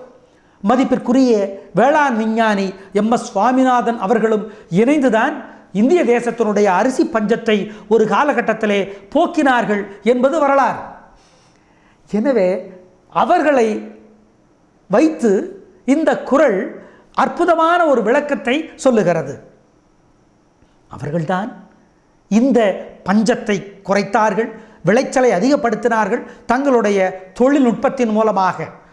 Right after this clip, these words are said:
தங்களுடைய அறிவின் மூலமாக என்று இந்திய வரலாறு சொல்லுகிறது. அதற்கு வள்ளுவர் இன்னொரு காரணத்தை முன்னமே சொல்லியிருக்கிறார். ஏன் பஞ்சம் வருகிறது, ஏன் விளைச்சலிலே குறைபாடு வருகிறது என்றால்,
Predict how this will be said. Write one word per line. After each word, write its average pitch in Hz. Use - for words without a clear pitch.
தங்களுடைய 208
அறிவின் 254
மூலமாக 208
என்று 240
இந்திய 269
வரலாறு 247
சொல்லுகிறது. 180
அதற்கு 392
வள்ளுவர் 247
இன்னொரு 415
காரணத்தை 247
முன்னமே 339
சொல்லியிருக்கிறார். 185
ஏன் 247
பஞ்சம் 277
வருகிறது, 220
ஏன் 269
விளைச்சலிலே 262
குறைபாடு 226
வருகிறது 190
என்றால், 196